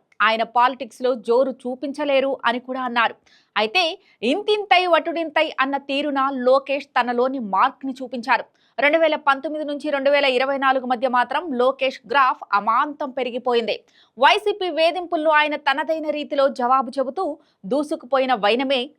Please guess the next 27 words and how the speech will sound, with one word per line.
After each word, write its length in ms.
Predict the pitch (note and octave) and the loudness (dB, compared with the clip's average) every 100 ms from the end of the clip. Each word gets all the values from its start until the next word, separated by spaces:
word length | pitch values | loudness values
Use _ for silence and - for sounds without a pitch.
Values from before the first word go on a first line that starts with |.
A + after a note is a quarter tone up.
| - | 0
ఆయన్ని 340 | A#3+ C4+ C4 B3+ | 2 2 0 -6
మాస్ 460 | G#3 A3 C4+ - | -4 -2 -2 -6
లీడర్గా 460 | G#3+ B3+ C#4 B3+ B3+ | -8 -2 -2 -2 0
మార్చింది. 520 | A#3+ A#3+ C4 A3+ - _ _ _ - | 0 0 -4 -8 -10 _ _ _ -4
ఇక 140 | C#4 | 4
లోకేష్ 580 | D4 G4+ G#4 G#4 G#4 G#3 | 6 6 6 -2 -2 0
భారీ 360 | A3+ C#4+ F#4 | 4 4 2
పాదయాత్ర 640 | F4+ - D4+ E4+ F4 E4 D#4+ | -2 2 2 4 0 -2 -4
సైతం 380 | D#4 D4+ D#4 D4 | -4 -4 -4 -2
ఆయన్ను 320 | C#4+ C#4+ C#4 | -2 0 -2
ప్రజానాయకుడిగా 920 | C#4 B3+ D4 C4+ A3+ A#3+ C4+ C4+ C4 | 2 0 0 -6 -2 -2 -2 -4 -6
తీర్చిదిద్దింది. 880 | B3+ - B3 B3+ A#3 A#3 A3 A3 - _ _ _ - | -6 -8 -8 -8 -8 -4 -2 -2 -4 _ _ _ -4
లోకేష్ 580 | A3 A#3+ A#3+ C4 E4 - - | 0 2 2 0 0 -4 0
ఏ 120 | A#3 | 0
క్షణాన 440 | D4 D#4 C#4+ C#4+ C#4 | 0 -4 -2 -2 -2
మనసులో 460 | A3 A#3 B3+ C#4 | -2 -2 -2 0
అనుకుని 460 | B3+ A#3+ C4 B3+ C4 | 0 0 0 0 2
రెడ్ 220 | A3+ A3 | 0 0
బుక్ 220 | C4+ C4+ | -8 0
రాయటం 380 | A#3+ B3 B3+ A3 | 0 2 -2 -6
మొదలుపెట్టారో 640 | G3+ B3 A#3+ A#3+ B3 B3 | -8 -8 -10 -8 -6 -6
కానీ 420 | A#3+ A#3+ B3 E4 C#4 _ _ - | 0 0 0 -6 -12 _ _ 0
అది 180 | C#4 D#4+ | 0 0
ప్రత్యర్థుల 680 | - C#4 - F4 D4 D#4 | 0 0 0 -6 -4 -6
పాలిట 380 | D4 C#4 C4 C4+ C4 C4+ - | -2 2 2 2 -2 -2 -6
చిత్రగుప్తుని 600 | C#4+ D4 C4+ - C#4 B3+ | -6 -4 -6 -8 -4 0
రై-, 220 | G#3+ A3 | 2 2